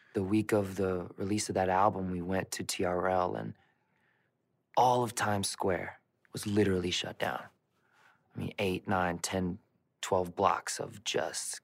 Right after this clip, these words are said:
kids. And I remember looking at J C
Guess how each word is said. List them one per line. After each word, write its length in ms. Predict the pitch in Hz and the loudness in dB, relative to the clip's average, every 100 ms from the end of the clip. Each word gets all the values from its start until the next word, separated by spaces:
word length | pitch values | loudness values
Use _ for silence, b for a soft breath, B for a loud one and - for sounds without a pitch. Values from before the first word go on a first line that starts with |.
| _ | _
kids. 680 | - - - - - - - - _ _ _ _ _ _ _ _ _ _ _ _ _ _ _ - | -8 -8 -8 -10 -8 -10 -10 -18 _ _ _ _ _ _ _ _ _ _ _ _ _ _ _ -8
And 680 | 98 92 92 90 90 87 - - _ _ _ b b b b | -4 -2 -2 -2 -4 -6 -10 -20 _ _ _ b b b b
I 100 | - | -4
remember 260 | 101 120 117 | 2 4 4
looking 600 | 104 120 123 113 104 95 - | 4 2 2 2 2 0 -2
at 180 | 101 92 | -2 0
J 240 | 98 95 | 0 0
C 520 | - 104 95 90 87 | -2 -2 -2 -2 -8